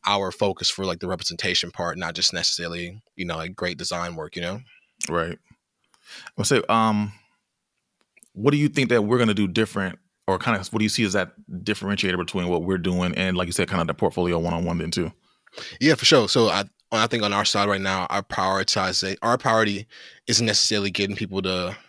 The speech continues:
Speaker 1: get their work reviewed. I think A I G A does an amazing job with that. Um, and they're doing a virtual event this year for college students to do the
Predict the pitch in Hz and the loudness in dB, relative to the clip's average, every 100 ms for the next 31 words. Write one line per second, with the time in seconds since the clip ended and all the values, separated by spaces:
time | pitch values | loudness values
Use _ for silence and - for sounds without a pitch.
0 | _ - 104 98 92 95 101 101 110 110 | _ -4 -2 -2 -2 -2 -2 -2 0 0
1 | 101 85 98 95 - _ - 101 101 98 | -2 -2 -4 -4 -10 _ -2 0 2 0
2 | 95 92 92 90 90 92 92 87 90 87 | -4 -4 -6 -4 -2 -2 -2 -2 -2 -2
3 | 85 85 92 104 101 101 - - - - | -4 -8 -2 0 0 -2 -10 -20 -16 -4
4 | 92 90 85 82 101 98 98 92 90 104 | -2 -2 -4 -4 -2 0 0 -2 0 0
5 | 110 101 98 95 95 98 95 - - - | 0 0 0 0 -2 0 0 -4 -4 -2
6 | 90 - 98 92 - 87 85 85 - 101 | 0 -2 -2 -4 -2 -2 -2 -6 -6 -4
7 | 98 92 85 | -2 -2 -4